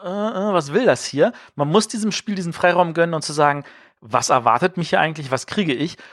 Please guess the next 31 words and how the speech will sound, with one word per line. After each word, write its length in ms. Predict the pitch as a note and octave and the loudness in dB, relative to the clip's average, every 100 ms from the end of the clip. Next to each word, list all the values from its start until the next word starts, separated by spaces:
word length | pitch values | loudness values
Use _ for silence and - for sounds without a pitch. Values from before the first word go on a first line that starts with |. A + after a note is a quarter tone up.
| - - | -14 -2
Und 120 | D3+ | 0
dann 120 | D3 | 2
wird, 140 | E3+ - | -2 -4
dann, 180 | F3+ D3 | -6 0
dann, 160 | D3 C#3+ | 0 0
dann 200 | C#3+ C3 | -2 -2
sieht 280 | - G#3+ A#3+ | -6 -4 2
man 140 | G3 | 4
auch 160 | D#3 C3 | 2 2
wirklich, 460 | F3+ F3 D#3 C3 | -2 -2 -8 -10
was 300 | A#2+ C#3 - | -8 -6 -4
da 140 | - F3+ | 0 2
alles 260 | E3+ F3+ - | 2 0 -2
durchdacht 520 | D3+ - G3+ - - | -6 -2 -4 -4 -4
ist. 220 | A3+ - - - - - | -4 -6 -20 -20 -20 -2
Und 280 | D#3+ D#3 D#3 | 0 2 -2
ich 140 | E3+ - | -4 -2
spiele 240 | - B3 | 0 0
das 140 | G3+ - | 2 2
tatsächlich 280 | E3+ F3 | 0 2
auch 100 | G3 - | 0 2
gerne 160 | E3 | -2
in 40 | D3 | 2
jeder 160 | D3 | 2
Spielerzahl 520 | - - D4 - A#2 G#2+ | 2 2 2 2 -2 0
gerne, 260 | G#2+ A2 | -2 -2
weil 120 | A#2 | -2
da 80 | A#2+ | -2
sind 180 | A#2+ C3+ | -4 0
ja, 180 | B2+ C3 B2 | 0 2 0
ähm, 160 | B2+ | -2